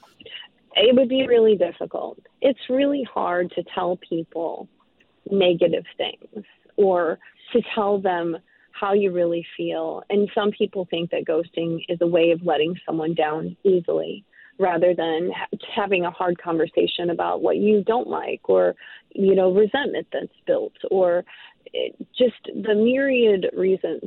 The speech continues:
why people would end a relationship. Those can be hurtful words. So I think that anyone who's ever had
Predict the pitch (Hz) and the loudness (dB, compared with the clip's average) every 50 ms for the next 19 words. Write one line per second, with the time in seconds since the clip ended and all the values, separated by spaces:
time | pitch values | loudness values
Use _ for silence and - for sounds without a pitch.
0 | - - 185 175 165 160 - - 202 175 - 180 180 175 170 170 - _ _ _ | -8 -4 -4 -4 -4 -4 -4 -6 -6 -4 0 2 2 4 4 2 0 _ _ _
1 | _ 185 180 180 180 - - 180 180 180 175 180 165 170 170 160 147 151 - - | _ 0 0 0 0 -2 -4 -2 -2 0 0 0 0 0 0 0 0 0 -2 -4
2 | - - 175 - - 147 143 - - _ _ _ _ _ _ _ - - 190 185 | -8 -10 -10 -8 -8 -8 -8 -10 -12 _ _ _ _ _ _ _ -10 -8 -2 0
3 | 185 196 196 196 214 202 - - - - 220 214 220 214 208 214 208 208 226 - | 2 4 4 4 2 0 -4 -8 -4 0 2 2 2 2 2 0 0 0 -2 -2
4 | - - _ - 110 113 117 120 - - - - - - _ - - - 208 - | -4 -4 _ -2 0 2 0 0 0 -2 -4 -8 -12 -20 _ -16 -14 -14 -14 -4
5 | - 240 220 208 202 202 208 - - - - - _ - 208 214 - 254 262 247 | -2 0 2 2 0 0 -2 -6 -14 -20 -20 -12 _ -2 -2 0 0 -2 -2 0
6 | 269 240 220 214 208 214 220 214 214 202 196 202 202 196 180 - 175 170 175 175 | 0 0 2 2 2 2 2 0 0 0 -2 -2 -2 -4 -2 -2 -4 -4 -4 -4
7 | 175 - - 185 175 175 175 185 202 220 233 | -6 -6 -6 -6 -4 -4 -4 -2 -2 -2 -4